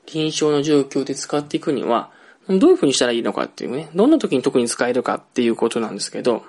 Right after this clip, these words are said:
まあ、特に使えるのはですね、これ目標設定の場面にね、使っていくことができるんじゃないかなってことですね。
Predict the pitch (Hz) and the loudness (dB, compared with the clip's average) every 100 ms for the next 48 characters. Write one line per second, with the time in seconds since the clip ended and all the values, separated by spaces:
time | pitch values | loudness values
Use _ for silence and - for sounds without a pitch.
0 | _ _ _ 208 - 294 392 320 - 202 | _ _ _ -8 -2 6 6 6 2 -2
1 | 190 147 120 123 117 117 139 165 233 311 | 0 -2 -2 -2 -2 2 2 2 0 4
2 | 320 320 339 339 - 110 82 127 123 110 | 2 4 2 0 -6 -4 -4 -4 -4 -2
3 | 113 127 185 - - - - - - - | -4 -4 -6 -8 -20 -20 -20 -20 -18 -4
4 | 165 - 147 - 127 110 117 120 113 107 | -4 -4 -8 0 0 2 -2 0 -2 -2
5 | 101 98 120 143 151 143 - - 120 | -4 -4 -2 -2 -4 -8 -10 -8 -8